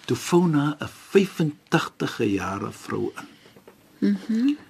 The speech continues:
Speaker 1: Toe sê sy van die werk wat gedoen word nou, sy is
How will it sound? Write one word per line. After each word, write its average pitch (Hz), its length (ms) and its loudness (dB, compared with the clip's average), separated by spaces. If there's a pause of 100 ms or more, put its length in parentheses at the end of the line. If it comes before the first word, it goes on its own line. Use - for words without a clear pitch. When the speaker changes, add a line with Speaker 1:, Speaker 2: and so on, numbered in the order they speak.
(360)
Speaker 1:
Toe 113 140 0
sê 165 260 4
sy 123 440 0 (340)
van 104 320 0
die 98 140 0 (100)
werk 113 300 4
wat 104 180 -4
gedoen 101 460 -2
word 92 300 -8
nou, 95 240 -10 (560)
sy - 120 -6
is 85 120 -2